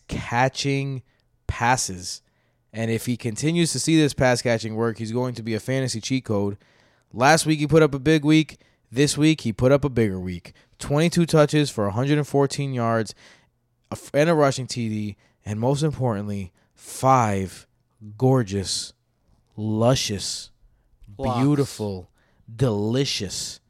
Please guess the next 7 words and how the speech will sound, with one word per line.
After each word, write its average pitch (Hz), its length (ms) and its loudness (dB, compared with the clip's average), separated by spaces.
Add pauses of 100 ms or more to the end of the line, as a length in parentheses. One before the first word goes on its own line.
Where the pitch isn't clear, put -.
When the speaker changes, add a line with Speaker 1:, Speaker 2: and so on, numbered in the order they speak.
(280)
Speaker 1:
targets. 113 600 0
Speaker 2:
He 123 80 -16
also 120 180 -14
has 110 160 -14
luscious 110 360 -16
locks. 92 360 -20
Speaker 1:
Three 160 600 2